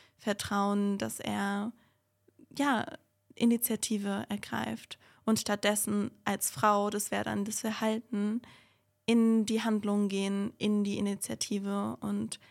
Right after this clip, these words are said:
eigentlich aus einer tiefgehenden Angst heraus, einem tiefgehenden Missvertrauen in das Männliche und auch in das Göttliche, in das Leben selber kontrollieren. Und wie respektlos das eigentlich auch ist, wenn wir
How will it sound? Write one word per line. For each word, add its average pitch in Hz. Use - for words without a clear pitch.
eigentlich 302
aus 226
einer 214
tiefgehenden 202
Angst 214
heraus, 214
einem 208
tiefgehenden 202
Missvertrauen 208
in 233
das 202
Männliche 202
und 202
auch -
in 202
das 214
Göttliche, 214
in 214
das 226
Leben 208
selber 208
kontrollieren. 196
Und 196
wie 220
respektlos 202
das 226
eigentlich 220
auch 214
ist, -
wenn 202
wir 202